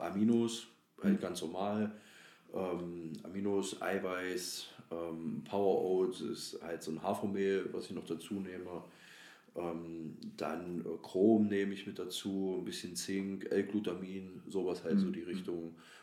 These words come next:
Speaker 1: Oder wenn ich halt wirklich sage, ähm, so wie hier jetzt hier, ich ein bisschen Intra, Intra Drive drinne,
Speaker 2: Okay.
Speaker 1: ähm, das ist halt ein bisschen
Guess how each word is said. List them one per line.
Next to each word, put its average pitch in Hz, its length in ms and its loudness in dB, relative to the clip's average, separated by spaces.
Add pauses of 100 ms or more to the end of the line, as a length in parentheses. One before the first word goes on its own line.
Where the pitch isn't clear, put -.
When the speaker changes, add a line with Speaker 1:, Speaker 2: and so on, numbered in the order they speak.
Speaker 1:
Oder 82 240 2
wenn 82 100 2
ich 82 140 -4
halt 87 120 0
wirklich 85 280 -4
sage, 82 240 -2 (240)
ähm, 82 180 -4
so 82 100 -6
wie 85 120 -2
hier 90 160 2
jetzt 92 180 2
hier, 98 320 4
ich - 80 -4
ein 85 60 -4
bisschen 87 260 -2
Intra, 101 320 4 (220)
Intra 101 240 0
Drive 98 400 2
drinne, 98 380 4 (260)
Speaker 2:
Okay. 117 160 -2 (100)
Speaker 1:
ähm, 87 560 4 (140)
das 85 100 -2
ist 85 100 -6
halt 87 180 -2
ein 85 80 -8
bisschen 87 400 -2